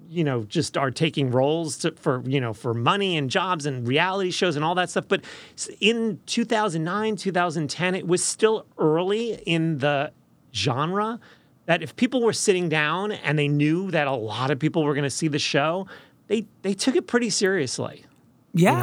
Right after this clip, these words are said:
Speaker 1: know?
Speaker 2: and I imagine that because of th-, the show, that's probably why so many celebrities,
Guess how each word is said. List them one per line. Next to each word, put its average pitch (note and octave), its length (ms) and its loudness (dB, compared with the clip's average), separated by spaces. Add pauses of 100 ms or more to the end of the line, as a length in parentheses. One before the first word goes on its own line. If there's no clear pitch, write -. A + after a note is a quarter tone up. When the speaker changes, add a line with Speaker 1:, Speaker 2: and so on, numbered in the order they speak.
(140)
Speaker 1:
know? F#3+ 60 2
Speaker 2:
and G3+ 140 4
I G3 200 4
imagine A3 720 2
that D3 320 2
because F3+ 300 2
of A3 160 0
th-, D3 180 -4
the C#3+ 160 6
show, C3 540 2 (240)
that's D#3 160 6
probably F3+ 440 4
why D3 600 2 (460)
so - 260 4
many C3+ 240 2
celebrities, B2+ 680 0